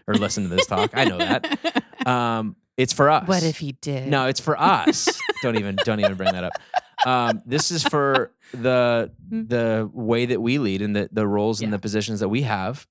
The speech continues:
Speaker 1: and that we also, we're not above thinking that, "Look at all this stuff that I've made for myself. Look
Speaker 2: Yeah.
Speaker 1: at this great kingdom. Look at this paid off house. Look at this,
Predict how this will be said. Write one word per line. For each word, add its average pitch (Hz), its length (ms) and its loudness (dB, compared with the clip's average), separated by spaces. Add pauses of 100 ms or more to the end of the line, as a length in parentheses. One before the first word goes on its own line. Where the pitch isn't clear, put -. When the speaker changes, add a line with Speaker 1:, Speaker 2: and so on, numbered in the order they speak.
Speaker 1:
and 101 500 -4 (420)
that 113 200 -2
we 123 220 0
also, 110 440 0
we're 95 200 -2
not 165 240 -4
above 90 440 -6
thinking 92 500 -8
that, 92 120 -6 (380)
"Look 110 200 -2
at 104 140 -6
all 98 140 -2
this 92 180 -6
stuff - 260 -8
that 92 120 -8
I've 90 140 -8
made 90 200 -8
for - 80 -14
myself. 85 500 -10
Look - 80 -6
Speaker 2:
Yeah. 101 60 -4
Speaker 1:
at - 60 -8
this 117 140 -4
great 87 260 -10
kingdom. 90 340 -10
Look 123 140 -6
at 160 60 -4
this 123 220 -2 (440)
paid 117 260 -2
off 98 220 0
house. 85 480 -8
Look 147 100 -4
at 160 60 -2
this, 101 200 -4